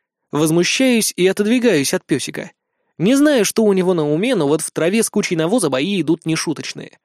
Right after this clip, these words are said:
Макс пытается разнять парней, но у него это не особо выходит. Серёга машет кулаками без разбора. "Надо им помочь, но что я могу?" закидать навозом из кучки рядом?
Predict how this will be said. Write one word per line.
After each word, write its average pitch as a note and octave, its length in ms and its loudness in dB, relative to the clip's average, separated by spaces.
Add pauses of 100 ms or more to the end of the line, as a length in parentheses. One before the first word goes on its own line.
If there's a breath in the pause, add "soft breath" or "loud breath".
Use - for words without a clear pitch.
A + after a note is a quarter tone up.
(420)
Макс C4+ 260 -2
пытается G#3 420 0
разнять A3 300 0
парней, F#3 340 0
но C#3 100 -2
у C#3+ 60 0
него E3+ 260 2
это D3+ 160 -2
не E3 80 -2
особо G3 320 -2
выходит. D#3 500 -2 (540)
Серёга C4+ 400 2
машет F3 280 0
кулаками D3 500 -2
без C3+ 180 -2
разбора. C#3 580 -6 (640)
"Надо F3+ 300 0
им F3+ 180 -2
помочь, F3+ 540 0
но D#3 140 -2
что - 200 -2
я D3+ 160 -2
могу?" D#3 400 -6 (480)
закидать A3+ 460 0
навозом G3+ 400 2
из F3 80 0
кучки - 260 -4
рядом? A#3 460 -2